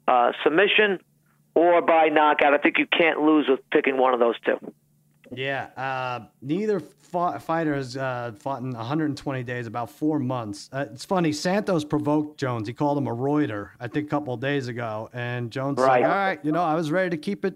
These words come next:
Speaker 2: <laughs> keep it real," and now it's like,
Speaker 1: Right.
Speaker 2: he's like,
Speaker 1: There you go.
Speaker 2: "Someone's calling me out," and he, Jones said something funny. He said, "Ninety-five percent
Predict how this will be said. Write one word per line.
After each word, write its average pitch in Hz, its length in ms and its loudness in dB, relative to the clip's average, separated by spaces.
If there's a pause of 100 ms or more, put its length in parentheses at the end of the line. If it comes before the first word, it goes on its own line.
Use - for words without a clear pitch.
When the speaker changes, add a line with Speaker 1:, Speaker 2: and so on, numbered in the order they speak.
(160)
Speaker 2:
<laughs> 160 200 -4
keep 196 280 -4
it 151 140 -4
real," 185 380 0
and 151 100 0
now 165 260 -2
it's 151 140 -8
like, 160 200 -4
Speaker 1:
Right. 131 520 6
Speaker 2:
he's 143 120 -4
like, 147 220 -2
Speaker 1:
There 127 140 4
you 131 80 2
go. 131 180 4
Speaker 2:
"Someone's 175 320 0
calling 185 320 0
me 180 140 -2
out," 196 280 0
and 147 120 0
he, 156 180 0
Jones 165 320 -2
said 170 140 -2
something 151 200 -2
funny. 151 200 0
He 135 40 -4
said, 139 200 -6
"Ninety-five 165 600 -2
percent 156 480 -2